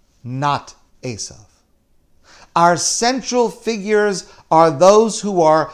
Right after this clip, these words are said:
strong enough to live and flourish in this physical world while being spiritual enough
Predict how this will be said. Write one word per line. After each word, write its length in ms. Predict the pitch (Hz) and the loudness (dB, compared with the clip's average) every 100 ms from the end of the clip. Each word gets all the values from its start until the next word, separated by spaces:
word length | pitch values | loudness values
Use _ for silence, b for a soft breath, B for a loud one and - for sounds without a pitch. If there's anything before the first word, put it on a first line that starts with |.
| B | B
strong 640 | - - - 196 226 247 | -10 -10 0 4 4 2
enough 320 | 226 208 - | 0 -2 -2
to 120 | - 160 | -6 -6
live 720 | 139 165 214 220 185 - - | -2 2 4 2 -2 -14 -10
and 240 | 151 143 123 | -8 -8 -10
flourish 760 | - - 156 190 220 247 - - | -14 -4 2 4 4 0 -4 -4
in 180 | 185 175 | -4 -2
this 260 | 165 - | -4 -4
physical 560 | - - 226 202 - 190 | -6 -4 -4 -4 -4 -4
world 600 | 151 156 165 208 320 - _ _ _ b b b | -2 0 0 0 -4 -10 _ _ _ b b b
while 640 | 139 139 180 226 269 269 | -6 2 4 6 6 4
being 460 | 185 226 214 208 175 b | 4 -2 -2 -4 -8 b
spiritual 1120 | - - - 254 294 359 359 - 196 160 131 | -10 -10 -8 -6 -2 0 0 -2 -4 -2 -4
enough 500 | 120 104 101 - _ | -8 -10 -12 -16 _